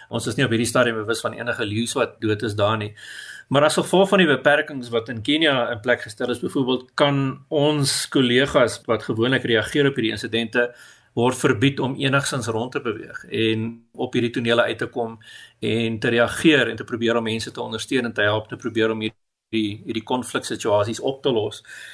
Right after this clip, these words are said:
en te voorkom dat daar, daar verdere insidente plaasvind. En ek dink ook in, in ander gevalle, ek is bewus van insidente, jy weet, op die grens tussen Namibië en Botswana.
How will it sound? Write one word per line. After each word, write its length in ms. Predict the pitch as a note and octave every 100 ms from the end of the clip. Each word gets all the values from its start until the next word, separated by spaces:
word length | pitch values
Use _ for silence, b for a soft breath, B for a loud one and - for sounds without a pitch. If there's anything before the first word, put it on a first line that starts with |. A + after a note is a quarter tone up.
| B
en 260 | - A#2+ A#2+
te 100 | A2+
voorkom 340 | B2 A#2 C3+ B2+
dat 80 |
daar, 160 | A#2 G#2+ A#2+
daar 140 | A2+
verdere 340 | C3 B2 A#2+
insidente 420 | A2 - A2 A2 -
plaasvind. 480 | - G#2 - A#2+
En 80 | A#2+
ek 100 | A#2+
dink 220 | B2 C3+
ook 240 | D#3+ C#3+ C3
in, 140 | A#2
in 80 | A2
ander 240 | A2 B2+ A#2+
gevalle, 380 | A#2+ C#3 B2+ A2+
ek 80 |
is 80 | -
bewus 240 | G#2+ A#2 -
van 220 | - A2+ A2 B B B B
insidente, 560 | C3 B2 A2+ A#2 A2+ A#2+ A#2 A2 A2+
jy 80 | A2
weet, 160 | G#2+ -
op 20 |
die 140 | A2
grens 340 | - A2+ A2+ A2+
tussen 240 | - B2
Namibië 460 | A2+ A2 A#2 A#2 A2+
en 160 | A2+
Botswana. 540 | G#2+ - B2+ A#2 A2+